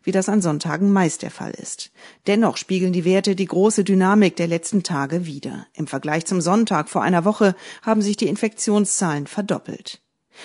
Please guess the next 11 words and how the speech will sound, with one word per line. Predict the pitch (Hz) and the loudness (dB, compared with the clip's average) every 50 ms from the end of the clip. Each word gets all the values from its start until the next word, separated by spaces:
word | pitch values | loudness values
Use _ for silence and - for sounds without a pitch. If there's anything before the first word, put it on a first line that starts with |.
| - - - | -20 -12 -6
Immerhin, | - 143 147 151 190 190 226 226 208 175 - - - - - - | -4 -2 0 2 2 4 6 6 6 4 2 -6 -20 -20 -20 -10
Sorgen, | - 190 180 185 220 240 254 214 160 | -2 2 4 4 4 4 4 2 2
dass | 147 - | 0 -2
das | - 135 139 - | -4 -8 -8 -6
Toilettenpapier | - - 143 151 185 214 - 247 214 - 170 - - 180 175 165 160 | -4 -4 0 0 0 2 2 0 0 0 -4 -4 -2 0 0 0 2
oder | - - 160 151 | 0 -2 -2 -2
Masken | 151 160 196 226 - - - 202 180 165 | -2 0 0 -2 -2 -4 -2 -2 -2 -2
wieder | 175 180 185 | -2 -2 -4
knapp | 175 - - 220 226 - - | -4 -2 -2 -2 -2 -2 -2
werden | 214 196 180 190 180 | -2 -2 0 -2 -2
könnten, | - 196 185 185 - 202 190 | 0 0 0 0 0 0 -2